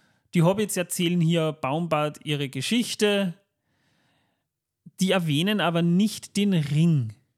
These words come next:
Baumbart fragt aber auch nicht nach. Unter anderem kommen aber auch die Entfrauen ins Spiel. Das, äh, ist eine Passage, die im Film an anderer Stelle vorkommt und auch hier nicht weiter erwähnt werden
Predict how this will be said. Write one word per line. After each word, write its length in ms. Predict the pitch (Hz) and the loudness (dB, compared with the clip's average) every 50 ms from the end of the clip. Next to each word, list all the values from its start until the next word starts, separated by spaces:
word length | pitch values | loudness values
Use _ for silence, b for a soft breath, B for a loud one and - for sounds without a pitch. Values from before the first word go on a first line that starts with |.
| _ _ _ _ _ _ _ _ _ b b b b b b b | _ _ _ _ _ _ _ _ _ b b b b b b b
Baumbart 380 | 131 147 208 240 226 233 214 - | -2 0 0 0 0 0 -2 -2
fragt 420 | - - 156 180 233 - - 220 | -4 -2 0 0 0 -2 -2 -2
aber 160 | 202 196 160 | -2 0 0
auch 160 | 170 180 165 | 0 0 0
nicht 280 | 170 185 175 - - - | 0 -2 -2 -4 -8 -6
nach. 360 | 131 120 120 123 117 110 - - - - - _ _ _ _ _ _ _ _ b b b b b b b b b b b b b | -4 -2 -2 -2 -2 -4 -8 -14 -20 -20 -20 _ _ _ _ _ _ _ _ b b b b b b b b b b b b b
Unter 280 | b 165 165 - 180 - | b -4 -2 -2 -2 -2
anderem 340 | 170 185 202 214 214 208 196 | -4 -4 -4 -4 -4 -6 -4
kommen 300 | - 190 196 208 208 196 | -2 -2 -2 -2 -2 -2
aber 220 | 190 190 180 107 | -2 -2 -2 -4
auch 160 | 165 262 - | -4 -6 -8
die 260 | - - 196 - _ - | -10 -12 -14 -10 _ -6
Entfrauen 720 | 190 202 196 - - - - - - 135 127 123 120 - | -4 -4 -4 -6 -8 -12 -12 -8 -4 -4 -2 -2 -4 -4
ins 280 | - 147 143 123 - - | -2 -2 -2 -2 -4 -6
Spiel. 680 | - - - _ - 160 165 190 240 285 285 254 208 - - | -8 -10 -12 _ -2 0 0 2 2 2 0 -2 -4 -4 -4
Das, 420 | 160 160 - - - - - - 90 | -4 -2 -4 -4 -8 -8 -8 -8 -6
äh, 540 | 82 143 156 156 151 151 151 151 151 131 90 | -4 -4 -2 -2 -2 -2 -4 -4 -4 -6 -6
ist 120 | 180 165 190 | -4 -4 -2
eine 120 | 180 175 | -2 -4
Passage, 520 | - - 160 143 - 147 151 180 185 190 | -4 -6 -6 -4 -2 -2 -2 -2 -2 -4
die 160 | 175 170 127 170 | -4 -4 -4 -2
im 100 | 185 170 | -2 -2
Film 260 | - - 202 220 196 | -2 -2 -2 -2 -2
an 120 | 160 156 - | -4 -6 -6
anderer 380 | - 160 - - 202 170 160 | -4 -4 -2 -2 -2 -4 -4
Stelle 360 | - - - 160 147 147 156 | -6 -4 -4 -2 -2 -2 -4
vorkommt 680 | 151 - - - 127 120 135 - - - 190 180 170 - | -6 -6 -6 -6 -4 -4 -4 -6 -4 -4 -4 -4 -4 -6
und 160 | - 165 - | -10 -8 -6
auch 160 | 147 165 - | -6 -6 -6
hier 200 | - - 170 180 | -6 -2 -2 0
nicht 300 | 185 180 160 - - - | 0 0 -2 -6 -6 -4
weiter 280 | 131 127 139 - - - | -4 -4 -4 -4 -6 -6
erwähnt 540 | - 156 151 147 139 131 135 147 147 - - - | -4 -4 -4 -4 -4 -4 -4 -4 -6 -8 -12 -16
werden 520 | - 147 143 135 131 131 131 143 139 135 | -10 -6 -4 -4 -2 -4 -4 -4 -6 -6